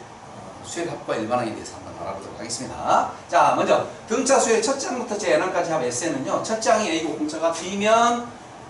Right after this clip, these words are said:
이렇게 된다 했어. 맞죠? 오케이. 그러고 나서 얘를 한번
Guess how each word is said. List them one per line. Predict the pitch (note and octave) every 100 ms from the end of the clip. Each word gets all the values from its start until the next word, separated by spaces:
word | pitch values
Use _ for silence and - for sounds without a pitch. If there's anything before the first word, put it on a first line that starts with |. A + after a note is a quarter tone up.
| -
이렇게 | A3+ F#3
된다 | D#3
했어. | C#3 - - - - -
맞죠? | F3+ - - - - - - - - - - -
오케이. | - - G#2+ - - - - - -
그러고 | C4 C#4
나서 | F#3+ - - - - - - -
얘를 | G#3 G#3+ F#3
한번 | C3 A#2+ E3+ F#3+